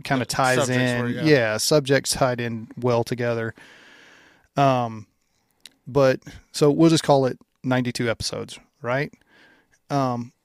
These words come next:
Speaker 1: we've heard the same version, almost, of the, we've heard a version of the same story for a vast majority of those episodes,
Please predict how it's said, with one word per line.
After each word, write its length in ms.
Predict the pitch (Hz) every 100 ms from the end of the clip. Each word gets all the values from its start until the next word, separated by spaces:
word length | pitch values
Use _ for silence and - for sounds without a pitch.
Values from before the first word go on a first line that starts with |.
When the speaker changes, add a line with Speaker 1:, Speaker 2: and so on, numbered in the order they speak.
| _ _ -
Speaker 1:
we've 320 | 131 160 185
heard 480 | - 170 160 151 135 _ _ _ _ _ _ _ _ 123
the 120 | 139
same 440 | - 160 160 165
version, 500 | 127 127 135 147 165 - - _ _ _ _ _
almost, 600 | - 131 151 170 - - - _ _ _ _ _ _ _ _ -
of 240 | 131 117 -
the, 300 | 156 135 139 165
we've 240 | 143 147
heard 200 | - 170
a 40 | 151
version 360 | 127 135 120 123
of 80 |
the 100 | 113
same 240 | 113 123 117
story 520 | - 120 107 107 110 _ _ _ _ _
for 480 | - 123 120 117 - _ _ -
a 100 | 120
vast 680 | 110 117 127 123 113 - 120
majority 520 | 120 113 120 117 113
of 140 | 104
those 220 | - 110
episodes, 640 | 113 - - 104 107 -